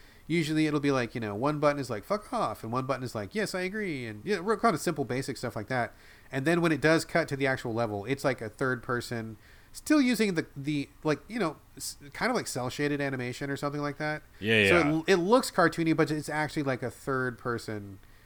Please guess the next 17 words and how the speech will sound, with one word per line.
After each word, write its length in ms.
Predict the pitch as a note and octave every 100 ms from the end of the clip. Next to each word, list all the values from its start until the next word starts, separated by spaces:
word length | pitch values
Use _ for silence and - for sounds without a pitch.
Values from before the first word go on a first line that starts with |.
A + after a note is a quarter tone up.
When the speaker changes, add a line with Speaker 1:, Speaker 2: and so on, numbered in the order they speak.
| - -
Speaker 2:
Yep. 220 | B2 A#2 -
Speaker 1:
you 120 | D#3
know, 80 | B2+
Speaker 2:
I'm, 60 | B2
Speaker 1:
action 360 | B2 - A2
games. 320 | F#2+ F2+ F#2
Speaker 2:
I'm 120 | A2+ C3+
looking 220 | C3+ B2+
at 100 | G#2
some 140 | G#2
images 360 | G2+ F#2+ E2+ E2
now 240 | F2 E2+
on, 100 | E2
on 120 | D#2+ E2
the 60 |
computer. 600 | D#2 D#2+ - E2 D#2+ D#2
Um, 420 | G2 F#2 E2+ E2